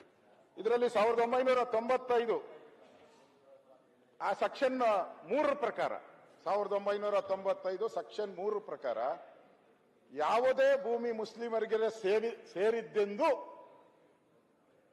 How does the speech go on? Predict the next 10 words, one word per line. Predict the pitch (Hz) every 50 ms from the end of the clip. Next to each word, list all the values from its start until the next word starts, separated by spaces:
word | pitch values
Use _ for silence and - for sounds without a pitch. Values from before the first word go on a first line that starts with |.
| _ 156
ಇಲ್ಲಿ | 160 170
ಬಹಳ | 151 156 185 202
ಪಾಯಿಂಟ್ | 185 190 156 160 202 220 202 -
ಇಂಪಾರ್ಟೆಂಟ್, | 190 175 196 202 190 170 165 160 - - - - - - _ _ _ _ _ _ _ _ _ _ _ _ _ _ _ _ _ _ _ 120
ಯಾವುದೇ | 127 151 160 190 220 233 240 233 247 254 254 247
ಭೂಮಿ | 208 220 233 233 233 226
ಮುಸ್ಲಿಮರಿಗೆ | 214 202 208 196 - - 208 226 233 226 226 220 220 220 220 196
ಸೇರಿದ್ದೆಂದು | - 196 190 214 220 226 220 226 202 208 208 226 277 302 285 240 - - - - - - - - - - - -
ಭಾವಿಸಿದರೆ | - 170 233 277 285 - 285 269 254 262 247 226
ಸಾಕು, | - 180 156 143 - 160 202